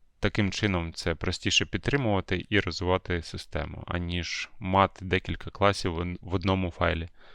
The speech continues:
Я порушу це правило усвідомлено, але вам рекомендую слідувати цій конвенції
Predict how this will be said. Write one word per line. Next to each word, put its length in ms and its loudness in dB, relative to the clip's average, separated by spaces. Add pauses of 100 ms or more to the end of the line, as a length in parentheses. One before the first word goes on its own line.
(580)
Я 180 8
порушу 400 2
це 140 -4
правило 640 4
усвідомлено, 760 0 (280)
але 220 6
вам 320 8
рекомендую 880 0
слідувати 500 0
цій 160 -4
конвенції 880 -2